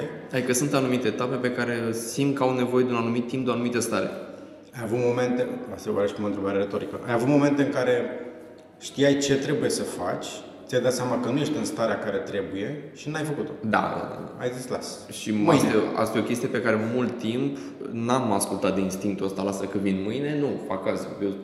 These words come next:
Speaker 1: eu sunt nebun, dacă pierd o zi, o iau în razna, devin foarte, ăsta e un motiv pentru care, în general, lumea mă prinde greu. Pentru că,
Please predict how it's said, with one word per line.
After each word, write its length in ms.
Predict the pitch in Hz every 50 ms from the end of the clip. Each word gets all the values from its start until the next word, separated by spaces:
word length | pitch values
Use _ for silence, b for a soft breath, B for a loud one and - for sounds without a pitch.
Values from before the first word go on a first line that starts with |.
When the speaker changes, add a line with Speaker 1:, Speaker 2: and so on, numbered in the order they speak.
| B B B B B B B B B -
Speaker 1:
eu 100 | 104 104
sunt 100 | 95 98
nebun, 220 | 101 101 107 123 113
dacă 220 | 95 90 - -
pierd 300 | - - - 101 98 98
o 100 | 98 98
zi, 160 | 98 101 104
o 60 | 104 104
iau 140 | 107 104 101
în 60 | 104
razna, 280 | 104 95 92 90 87 85
devin 200 | 90 90 92 98
foarte, 680 | 95 - - 101 95 - - 98 92 82 76 80 80 - - - - - - - B B B B B B B - - - - - - - -
ăsta 160 | 113 110 127
e 40 | 123
un 60 | 120
motiv 240 | 120 117 120 123 117
pentru 180 | 123 113 107
care, 160 | 101 - 110 107
în 80 | 101 101
general, 280 | 104 104 101 107 107
lumea 200 | 104 104 104 104
mă 120 | 104 107 107 - -
prinde 260 | 113 110 107 98 98
greu. 240 | 95 101 98 95 87 - - - - - - - -
Pentru 180 | 107 107 98
că, 120 | 104 110